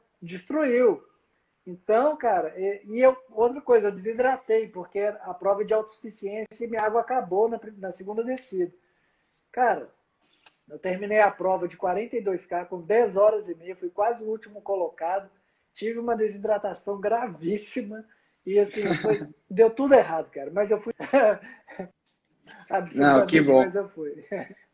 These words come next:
Speaker 2: E, e, Valmir, é, frente a, a todas essas questões que envolvem uma prova, né, preparação, até mesmo coisas que a gente não espera, é, como que você vê essa questão também, você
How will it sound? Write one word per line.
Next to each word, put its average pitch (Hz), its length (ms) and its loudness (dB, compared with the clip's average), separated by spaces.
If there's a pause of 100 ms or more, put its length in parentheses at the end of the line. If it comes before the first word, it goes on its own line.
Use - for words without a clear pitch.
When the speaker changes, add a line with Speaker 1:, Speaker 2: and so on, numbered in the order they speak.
(460)
Speaker 2:
E, 185 300 2
e, - 20 8
Valmir, 196 580 8
é, 151 280 4
frente 180 480 -2
a, 135 760 4
a 123 40 -4
todas 151 300 -2
essas 147 200 -8
questões 143 460 -6
que 139 320 -6
envolvem 143 460 6
uma 135 260 -2
prova, 131 580 6
né, 127 200 -4
preparação, 143 1400 0
até 135 240 -8
mesmo 151 340 -2
coisas 151 260 -4
que 151 120 -6
a - 20 -4
gente 147 240 -8
não 147 160 -2
espera, 147 720 6 (380)
é, 131 720 -2 (640)
como 220 180 -2
que 247 120 -4
você 226 260 0
vê 160 140 0
essa 175 240 -2
questão 160 560 -4 (360)
também, 147 720 0
você 147 580 -2